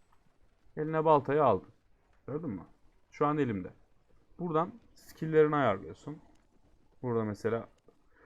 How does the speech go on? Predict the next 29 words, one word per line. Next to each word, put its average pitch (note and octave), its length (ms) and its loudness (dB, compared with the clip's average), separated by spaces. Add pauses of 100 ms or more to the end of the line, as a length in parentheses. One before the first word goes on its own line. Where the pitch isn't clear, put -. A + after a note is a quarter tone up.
(180)
e, A2 220 -6
ne C3 160 -4
diyor? A2+ 260 -2 (160)
İşte - 160 -16 (280)
Deadly A#2+ 280 2
Cro-, - 260 -8 (120)
Chop. C3+ 180 -6 (260)
Bu C3 100 -2
da D#3 200 4
hızlanma B2+ 540 2
amaçlı. F#2+ 460 -6
Bu A#2+ 100 -4
da B2+ 140 0 (340)
daha A#2+ 160 4
çok B2 200 -14
D B2 120 -4
P A2 220 0
S G#2 120 -8
amaçlı. F2+ 400 -8
Bu B2+ 120 -12
tekli, B2+ 420 -4
bu A#2+ 100 -8
çiftli A2+ 380 -6
D F#2 100 -6
P - 260 -8
S. - 140 -18 (340)
İşte B2 200 -12
buradan B2+ 380 0
da, C3 140 -2